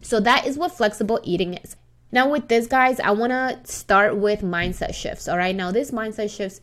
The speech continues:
are key. If you don't really, you know, if we don't touch base on this, then nothing really matters what I say after this, okay? So mindset is everything, and this is why we're touching base on this first.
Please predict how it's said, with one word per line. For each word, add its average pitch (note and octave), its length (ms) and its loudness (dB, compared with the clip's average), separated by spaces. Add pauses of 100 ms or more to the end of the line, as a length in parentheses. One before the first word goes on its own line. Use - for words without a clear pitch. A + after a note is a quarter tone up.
are - 200 -6
key. C#4 360 0 (300)
If A#3+ 520 6 (220)
you B3+ 640 0
don't A#3 680 0 (280)
really, A#3 800 0
you A3 140 -2
know, G3+ 80 0
if G3+ 100 -6
we C#4+ 80 0
don't D#4 140 -2
touch - 260 -8
base G3+ 240 2
on B3 140 -2
this, C4 260 -4 (340)
then G#3 340 4
nothing C4 340 -2
really B3+ 220 0
matters F3 480 -2
what F3 140 0
I E3+ 60 2
say E3 220 -2
after C#3 340 -4
this, - 180 -10
okay? G3+ 260 -2
So G#3 160 -4
mindset A#3 600 -2
is - 200 -6
everything, G#3 580 -4
and F#3+ 180 -4
this G3 180 -4
is A#3+ 100 -6
why G#3+ 140 -4
we're G3 140 -2
touching F3+ 360 -8
base D#3 220 -4
on F3+ 120 -6
this D3 200 -6
first. C#3+ 220 -6